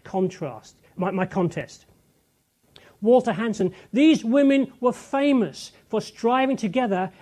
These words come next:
at Paul's s-, side in the gospel mission." They were not passive spectators. They were actively involved participants who struggled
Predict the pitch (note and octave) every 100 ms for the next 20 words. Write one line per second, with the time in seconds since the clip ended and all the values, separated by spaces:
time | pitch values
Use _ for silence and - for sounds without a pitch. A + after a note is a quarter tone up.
0 | - G#3 - - A#3+ A#3 A3+ - G#3+ -
1 | - A3 F3+ F3 - _ G#3+ A3 A3+ G3
2 | G3+ G#3 - - G#3 G3+ - - A3+ -
3 | F3+ - - B3+ B3 B3 C#4+ D4 - -
4 | - C4+ - B3+ - - - - B3+ G#3+
5 | - A#3 A#3+ - D3+ C3 - - - -
6 | A#3+ B3 - C4 - D4 C#4 C#4+ C#4+ -
7 | - A#3 A3 G#3 B3 A#3+ A3 - A#3+ G#3+
8 | - D4 - E3+ F3 F#3 - _ - G#3
9 | G3+ - C4 B3+ C4 B3+